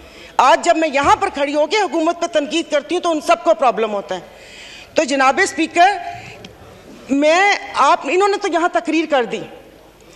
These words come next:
इस तकरीर के बाद अगर इतनी हिम्मत है,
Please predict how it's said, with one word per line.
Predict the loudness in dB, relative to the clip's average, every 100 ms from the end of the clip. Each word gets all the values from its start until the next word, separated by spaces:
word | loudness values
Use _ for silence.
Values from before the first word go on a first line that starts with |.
| -20 -20 -20 -4
इस | 0 0 2
तकरीर | -2 0 2 2
के | 2 0
बाद | 2 2 2
अगर | 0 -2
इतनी | -2 -2 -4 -2 -2
हिम्मत | 0 2 2 2
है, | 2 2 0 -4 -14